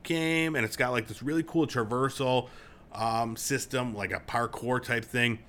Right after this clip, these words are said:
All the characters look great. The, the visuals are phenomenal, unlike everyth-, anything I've seen. Um, and then on top of that, it's got Gary Whitta, um,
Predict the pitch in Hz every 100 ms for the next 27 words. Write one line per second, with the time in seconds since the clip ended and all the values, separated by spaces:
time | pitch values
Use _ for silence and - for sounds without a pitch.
0 | - - - - 165 170 147 143 135 139
1 | 139 - 120 110 107 - - - 123 117
2 | 110 113 117 107 117 170 170 185 170 175
3 | 175 - - - - 113 117 110 110 -
4 | - 120 120 120 113 107 101 92 95 -
5 | - 127 123 117 117 117 113 120 120 110
6 | 104 - - 101 98 - - - - 101
7 | 101 98 98 - 139 160 160 147 160 151
8 | 151 143 - 135 104 113 135 143 123 127
9 | 123 120 - - - - 110 110 107 107